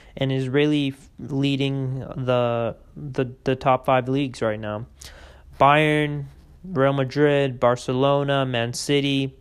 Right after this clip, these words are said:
Okay, I guess you can make an argument for P S G, but we all know that P S G don't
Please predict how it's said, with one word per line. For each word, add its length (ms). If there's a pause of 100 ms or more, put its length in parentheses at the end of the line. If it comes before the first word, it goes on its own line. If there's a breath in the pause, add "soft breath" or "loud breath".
Okay, 200
I 160
guess 220
you 100
can 180
make 160
an 80
argument 420
for 60
P 220
S 140
G, 220
but 260
we 140
all 160
know 380 (380 loud breath)
that 200
P 140
S 140
G 360
don't 360